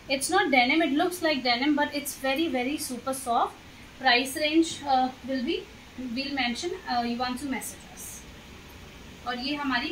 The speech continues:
पैंट्स आ जाएगी इसकी, slightly flared pants। फ्रंट में आपको इस तरीके से एक पैनल मिलेगा।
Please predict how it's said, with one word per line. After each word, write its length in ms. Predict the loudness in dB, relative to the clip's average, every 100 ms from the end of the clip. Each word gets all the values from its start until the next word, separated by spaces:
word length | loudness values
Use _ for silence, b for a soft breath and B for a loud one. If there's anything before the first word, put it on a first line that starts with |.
| 0
पैंट्स 320 | 0 -2 -4
आ 80 | -6
जाएगी 280 | -6 -10 -10
इसकी, 280 | -12 -12 -12 -14 -14 -18 -18 -18 -18 -16 -16 -16 -16 -8
slightly 420 | -2 0 0 -6 -6 -12 -12
flared 480 | -6 0 2 0 -2
pants। 340 | -2 -2 -6 -16 -16 -18 -18 -16 2
फ्रंट 280 | 4 4 2
में 120 | 2
आपको 320 | 2 0 -4
इस 160 | -4 -4
तरीके 340 | -6 -6 -10
से 160 | -4 -4
एक 120 | -4 -2
पैनल 160 | 0 0
मिलेगा। 320 | -4 -12 -16